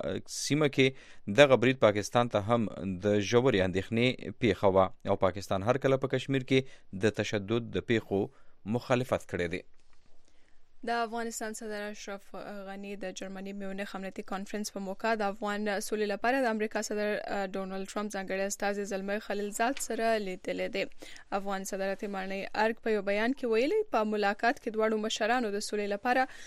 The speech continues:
Speaker 2: د افغانستان کې د لوی مشاورتي جرګې په جوړېدو او د سولې عمل لپاره په سیمه کې د وروستیو پرمختګونو په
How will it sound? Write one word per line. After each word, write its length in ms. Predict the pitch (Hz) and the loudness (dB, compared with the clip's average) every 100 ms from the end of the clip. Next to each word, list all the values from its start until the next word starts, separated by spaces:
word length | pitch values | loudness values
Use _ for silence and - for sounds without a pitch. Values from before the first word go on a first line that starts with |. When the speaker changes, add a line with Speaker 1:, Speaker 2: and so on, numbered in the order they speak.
| - - 240 | -14 2 10
Speaker 2:
د 120 | 262 233 | 10 10
افغانستان 540 | 247 262 262 - 285 302 | 6 4 4 4 2 2
کې 200 | 302 262 | 2 6
د 120 | 240 220 | 6 6
لوی 160 | 226 226 | 4 2
مشاورتي 500 | 226 - 196 214 226 | -2 -2 -2 -2 -2
جرګې 560 | 208 202 214 214 214 220 220 | -2 -4 -2 0 2 0 0
په 160 | 190 196 | -2 -2
جوړېدو 360 | 190 190 220 247 262 208 | -4 -4 2 4 4 2
او 100 | 202 | 0
د 80 | 214 - | -4 -4
سولې 360 | 214 208 208 | -2 -2 -4
عمل 180 | 202 196 | -4 -4
لپاره 300 | 196 208 196 196 | -4 -4 -4 -4
په 120 | 214 | -8
سیمه 220 | - 202 - | -6 -6 -6
کې 80 | 208 | -6
د 100 | 190 | -4
وروستیو 540 | 208 214 - 277 269 - | -4 -4 0 2 2 0
پرمختګونو 640 | 202 196 - 202 214 226 | -4 -6 -8 -6 -4 -4
په 80 | 233 | -6